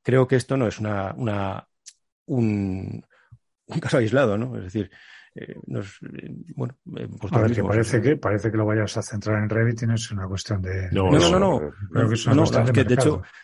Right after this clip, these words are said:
Speaker 1: de hecho, no soy
Speaker 2: Aquí
Speaker 1: que, no sé, no soy el, el que ha empezado mencionando Revit. Yo, de hecho, eh,
Speaker 3: No,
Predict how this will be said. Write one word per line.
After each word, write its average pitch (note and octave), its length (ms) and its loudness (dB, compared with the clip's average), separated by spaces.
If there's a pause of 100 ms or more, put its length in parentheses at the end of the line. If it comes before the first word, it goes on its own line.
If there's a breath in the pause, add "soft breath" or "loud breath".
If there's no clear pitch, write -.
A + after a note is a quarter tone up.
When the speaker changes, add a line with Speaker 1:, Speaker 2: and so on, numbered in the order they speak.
(220 loud breath)
Speaker 1:
de C3 100 -2
hecho, C#3+ 180 4
no C#3 100 6
soy C3+ 140 2
Speaker 2:
Aquí A#2 80 2
Speaker 1:
que, B2 60 2
no C3 160 2
sé, B2 240 0
no B2+ 120 0
soy B2 360 -2
el, B2 280 -6
el B2 200 -4
que A#2 180 0
ha A2+ 40 0
empezado A#2+ 440 0
mencionando A#2 480 -2
Revit. B2+ 260 -2
Yo, A#2 100 0
de B2 80 -2
hecho, C3+ 360 -4 (240)
eh, B2+ 140 0
Speaker 3:
No, G#2 180 4